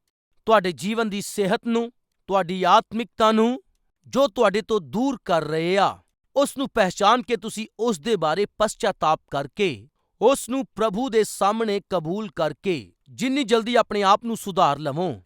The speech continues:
ਓਨਾ ਠੀਕ ਹੋਵੇਗਾ, ਕਿਉਂਕਿ ਦੇਰੀ ਨਾਲ ਅੰਮ੍ਰਿਤ ਵੀ ਜ਼ਹਿਰ ਬਣ ਜਾਂਦਾ ਹੈ। ਸਭ ਕੁਝ ਨਾਸ਼ ਹੋਣ ਤੋਂ ਬਾਅਦ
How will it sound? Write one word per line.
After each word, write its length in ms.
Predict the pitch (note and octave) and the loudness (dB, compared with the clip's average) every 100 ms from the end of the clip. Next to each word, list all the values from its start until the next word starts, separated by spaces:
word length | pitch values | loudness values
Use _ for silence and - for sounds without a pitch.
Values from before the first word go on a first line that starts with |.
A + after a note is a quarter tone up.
| G#3 | 0
ਓਨਾ 260 | A3+ A#3 | 2 2
ਠੀਕ 360 | A3+ - G3+ - D#3 | 0 -2 -8 -6 -8
ਹੋਵੇਗਾ, 520 | C#3 E3 F#3+ F#3 F#2+ _ _ _ _ _ _ _ | -6 -2 2 2 0 _ _ _ _ _ _ _
ਕਿਉਂਕਿ 320 | B3 B3+ A#3 F#3 | -6 -6 -6 -10
ਦੇਰੀ 420 | A2 G3 B3+ C#4 | 0 2 2 0
ਨਾਲ 300 | A3+ G3+ F#3 _ | 2 2 0 _
ਅੰਮ੍ਰਿਤ 420 | F#3 G#3 A3 - D3 | -2 0 -4 -6 -8
ਵੀ 360 | F#3+ D3+ F2 _ _ _ _ _ - | -6 -6 -10 _ _ _ _ _ -20
ਜ਼ਹਿਰ 840 | F#2 C#3 F#3+ D#3+ A3+ F3 B2 G#2+ D#2+ _ _ _ _ B2+ | -10 -2 -2 2 2 2 -2 -10 -18 _ _ _ _ -4
ਬਣ 220 | F3 G#3+ | -2 0
ਜਾਂਦਾ 400 | D3+ C#3 D#3 D#3 | -2 -4 -2 -2
ਹੈ। 300 | E3+ A#2 - _ _ _ _ _ | -4 -8 -12 _ _ _ _ _
ਸਭ 340 | - - C#4 G#3+ - | -16 2 2 2 -6
ਕੁਝ 220 | B3+ F#3+ | -6 -4
ਨਾਸ਼ 640 | D#3 C#3+ F3+ B3 - - | -4 2 6 4 2 -8
ਹੋਣ 360 | C3+ E3+ A3 A3 | -4 -2 -2 -2
ਤੋਂ 200 | F3 C#3 | -10 -12
ਬਾਅਦ 600 | G#2+ B2 F#3+ A#3 D#3+ | -6 4 8 8 6